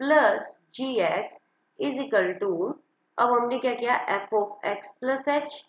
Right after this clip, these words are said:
plus में G of X plus H, क्योंकि ई ने अपना काम कर दिया। अब F of X plus H किस, क्या होता है? E of F X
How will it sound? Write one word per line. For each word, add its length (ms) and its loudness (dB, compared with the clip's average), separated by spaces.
plus 360 0
में 340 0
G 280 -4
of 260 0
X 200 -8
plus 320 -2
H, 240 -8
क्योंकि 300 -8
ई 140 -2
ने 80 4
अपना 260 -2
काम 280 2
कर 220 0
दिया। 140 0
अब 280 4
F 240 0
of 320 -4
X 180 -14
plus 340 2
H 160 -6
किस, 200 -12
क्या 120 6
होता 280 4
है? 180 0
E 180 -2
of 220 4
F 240 -2
X 180 -8